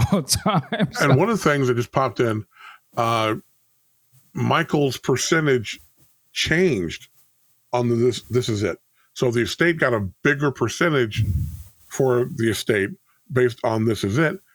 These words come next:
Speaker 2: And Quincy's like, "Well, if you're getting a bigger taste, I get a bigger taste."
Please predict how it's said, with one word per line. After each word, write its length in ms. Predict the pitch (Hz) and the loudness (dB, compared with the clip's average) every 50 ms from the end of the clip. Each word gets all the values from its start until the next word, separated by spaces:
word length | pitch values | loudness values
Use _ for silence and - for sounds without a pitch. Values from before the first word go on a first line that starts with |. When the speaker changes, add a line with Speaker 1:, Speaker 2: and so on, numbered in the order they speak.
| _ _ - | _ _ -8
Speaker 2:
And 120 | 113 - | -8 -4
Quincy's 300 | - 180 175 165 175 147 | -2 0 0 2 0 2
like, 180 | 131 131 131 127 | 2 0 0 0
"Well, 180 | - 127 117 104 | 0 -2 0 0
if 60 | 92 | 0
you're 140 | 107 160 214 | 0 0 0
getting 220 | 220 214 175 139 | 0 0 2 2
a 60 | 127 110 | 0 0
bigger 280 | 104 101 104 92 95 | 0 0 0 0 -2
taste, 400 | 101 - - 98 113 127 - - _ _ _ - - - - - | -2 -2 -2 -2 -2 -4 -6 -10 _ _ _ -16 -12 -6 -2 0
I 140 | 339 349 302 | 0 0 2
get 160 | 254 214 160 | 2 2 2
a 40 | 131 | 2
bigger 260 | 107 107 104 98 95 | 0 0 0 0 -2
taste." 380 | - - 85 73 - - - | -2 -4 -6 -6 -8 -12 -20